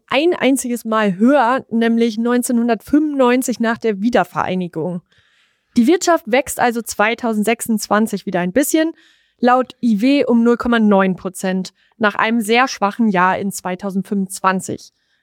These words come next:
Ein Drittel dieses Wachstums kommt durch den sogenannten Kalenderinfekt. Im nächsten Jahr gibt es fast zweieinhalb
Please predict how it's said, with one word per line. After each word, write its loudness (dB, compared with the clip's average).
Ein 4
Drittel 2
dieses 0
Wachstums -2
kommt -2
durch 2
den 0
sogenannten -2
Kalenderinfekt. 0
Im 4
nächsten 0
Jahr 2
gibt -6
es -6
fast -4
zweieinhalb 0